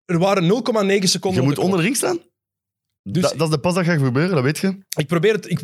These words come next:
Speaker 1: ik heb het de afgelopen dagen zo positief mogelijk proberen te bekijken en te denken, die pas was fantastisch, maar je weet dat er maar één optie is. Het is ofwel een snel driepuntshot, of een s-, eh, snelle release,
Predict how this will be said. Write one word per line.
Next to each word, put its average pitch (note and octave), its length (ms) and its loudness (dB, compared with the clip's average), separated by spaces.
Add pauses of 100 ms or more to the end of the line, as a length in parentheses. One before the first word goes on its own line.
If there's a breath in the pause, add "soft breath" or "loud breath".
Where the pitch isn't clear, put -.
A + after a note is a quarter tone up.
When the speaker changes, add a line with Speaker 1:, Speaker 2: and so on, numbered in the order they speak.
Speaker 1:
ik C#3 100 -6
heb E3 80 2
het D#3 100 -2
de F3+ 60 2
afgelopen F3 280 0
dagen F#3 180 2
zo E3 60 0
positief D#3+ 380 -2
mogelijk F#3+ 300 2
proberen E3 320 2
te E3+ 80 -6
bekijken E3 340 0
en D#3+ 80 -2
te C#3 80 -2
denken, C#3+ 240 0
die B2 120 -4
pas F3 180 2
was F#3+ 140 0
fantastisch, F3+ 480 0
maar D3 160 2
je C3+ 160 2
weet E3+ 220 2
dat G3+ 120 -2
er F3+ 60 0
maar D#3 200 0
één F#3+ 320 0 (400)
optie E3+ 360 2
is. C3 100 2
Het - 100 -4
is C#3+ 80 2
ofwel F#3 180 2
een F#3 80 0
snel D3+ 200 0
driepuntshot, A3+ 520 0
of D#3+ 140 0
een D3 60 0
s-, - 100 -2
eh, C#3+ 180 0
snelle D#3+ 300 0
release, C#3+ 360 0